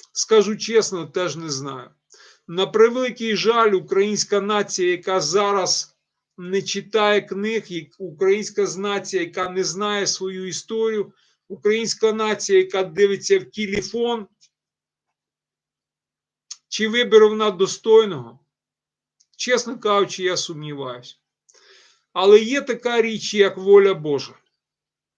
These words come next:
Ви знаєте, скільки ми не стараємося щось зробити в житті, над нами є Бог.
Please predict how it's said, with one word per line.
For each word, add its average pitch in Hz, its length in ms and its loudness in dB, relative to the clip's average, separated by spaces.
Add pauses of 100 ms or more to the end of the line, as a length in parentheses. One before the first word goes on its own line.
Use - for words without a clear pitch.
(240)
Ви 185 160 0
знаєте, 247 440 -2
скільки 202 420 -8
ми 214 120 -4
не 214 160 -2
стараємося 220 640 0
щось 202 220 -2
зробити 190 500 0
в 170 80 -6
житті, 196 500 -8 (420)
над 175 300 -8
нами 196 340 -4
є 170 180 -6
Бог. 135 440 -8